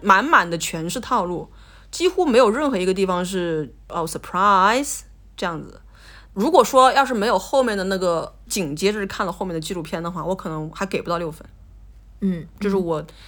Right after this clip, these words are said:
Speaker 1: 个人的那啥，我知道很多人都在吹爆它，而且我当时就在看的过程中我就跟你讲了。
Speaker 2: 我们一度要弃剧，呃，不是，离席。
Speaker 1: <laughs>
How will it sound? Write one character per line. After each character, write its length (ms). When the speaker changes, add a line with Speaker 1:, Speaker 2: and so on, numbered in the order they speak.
Speaker 1:
个 140
人 180
的 80
那 100
啥， 80
我 140
知 100
道 160
很 160
多 100
人 100
都 80
在 80
吹 180
爆 140
它， 100
而 100
且 60
我 80
当 180
时 340
就 100
在 80
看 180
的 60
过 140
程 80
中 180
我 100
就 60
跟 120
你 80
讲 160
了。 80
Speaker 2:
我 60
们 140
一 140
度 200
要 140
弃 300
剧， 280
呃， 100
不 40
是， 160
离 220
席。 460
Speaker 1:
<laughs> 100